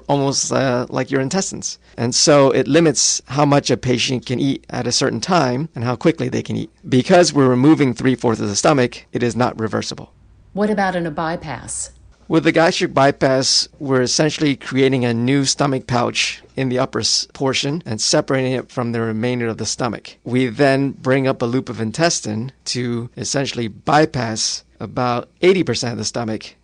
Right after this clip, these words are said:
Speaker 1: and so the food will never enter eighty percent of the stomach. That surgery, because we are not removing anything, is technically reversible.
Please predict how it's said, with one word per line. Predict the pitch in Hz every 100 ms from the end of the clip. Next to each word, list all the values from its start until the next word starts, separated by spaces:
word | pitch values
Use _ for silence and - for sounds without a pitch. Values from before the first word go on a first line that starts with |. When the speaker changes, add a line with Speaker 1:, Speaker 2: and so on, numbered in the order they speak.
| _ -
Speaker 1:
and | 117 110 110
so | - 120
the | 110
food | 110 156 131
will | 127
never | 127 120 -
enter | 151 151 120 -
eighty | 131 120
percent | 107 113 120
of | 107
the |
stomach. | 107 131 127 - - _
That | - 147 180
surgery, | - 139 120 120 117 120 - -
because | 120 110 131 113
we | 120
are | 117
not | 120 -
removing | 104 123 170 139
anything, | 110 110 113 113 117 - _
is | 151 147 123 - _ -
technically | 160 - - 120
reversible. | 110 - 120 - -